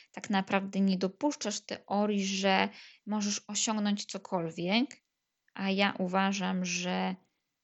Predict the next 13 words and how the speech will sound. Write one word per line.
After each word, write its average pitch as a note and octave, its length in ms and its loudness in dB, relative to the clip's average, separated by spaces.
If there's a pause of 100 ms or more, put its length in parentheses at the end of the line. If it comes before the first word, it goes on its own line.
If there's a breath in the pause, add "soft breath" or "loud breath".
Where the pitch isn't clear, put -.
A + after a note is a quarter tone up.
zdecydowanie G3+ 1080 2
coś A3 380 -4
więcej, G#3 880 2 (600 soft breath)
gdy G#3 400 0
zastosujesz A3+ 1160 -4
małe B3+ 360 6
zmiany, F3 600 -4
wprowadzisz G3 840 -2
je F#3 120 -2
stopniowo, F#3+ 1080 -2 (720 soft breath)
ale F#3 540 2 (760)
będziesz F3+ 720 -4
je F3 400 -4